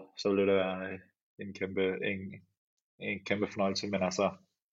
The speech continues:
jeg prøver at, at have fokus på det, jeg selv kan, kan gøre noget ved.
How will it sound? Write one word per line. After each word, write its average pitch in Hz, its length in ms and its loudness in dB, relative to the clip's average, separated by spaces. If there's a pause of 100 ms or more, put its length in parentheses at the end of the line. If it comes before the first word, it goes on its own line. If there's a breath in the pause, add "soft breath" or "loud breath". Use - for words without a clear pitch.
(320)
jeg 101 100 6
prøver 104 420 12
at, 92 240 4
at 104 40 6
have 95 140 6
fokus 104 260 6
på - 80 -2
det, 101 100 10
jeg 98 120 10
selv 98 220 6
kan, 95 200 6 (540)
kan 98 120 10
gøre 98 160 10
noget 95 180 8
ved. 95 80 8